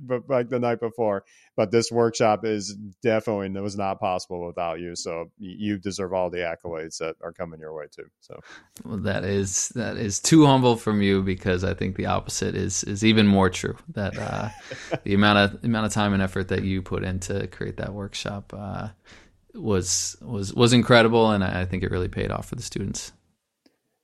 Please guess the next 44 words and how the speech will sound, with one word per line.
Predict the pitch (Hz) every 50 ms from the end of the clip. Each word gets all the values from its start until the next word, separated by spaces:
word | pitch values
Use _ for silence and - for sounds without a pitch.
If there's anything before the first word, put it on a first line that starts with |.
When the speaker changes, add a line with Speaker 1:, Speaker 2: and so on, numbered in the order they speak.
| _ _ -
Speaker 1:
Yeah, | 120 113 110 110 107
just, | 101 120 123 123 120 - 131
uh, | 117 113
for | - 123
those | 117 123 123 120 101 117
out | 113 113 117 117 -
there, | - 120 117 113
if | 107
you | 113 107
look | 104 110 107 -
at | 113 101
the | 95 101
Git | 87 107 104 104 - -
logs, | 107 107 104 104 104 104 104 107 101 -
yeah, | 107 101 95 95
you | 95 98 101 98
can, | - 104 101 104
you | 104 95
can | - 101
have | 98 95 95 90
some | - 98 90
fun | - - 92 87 87
meta-analysis | 87 85 80 82 82 82 85 80 80 82 82 - 92 87 - -
on | 82 78
the | 80
timestamps | - - 82 78 78 - - 78 78 78 -
for | - 80
that. | 76 80 -
I'm | 160 160 151 151 139
just | 110 123 120 113 113 -
saying, | - 92 80 73 76 78 82 -
but | - 90 82
I | 87 98 117
wasn't | 117 135 143 143 135 147 147
alone. | 151 147 151 156 139 120 104 98 90 - -
I | 107 98
wasn't | 98 101 104 101 110 107
alone. | 104 104 107 98 90 85
There | 87 87 87 90
were | 92 92
definitely | 92 90 101 98 - 104 98 98
<laughs> | 92
other | 95 - - 135 - _
workshop | - 185 165 - - - - - 151 151 -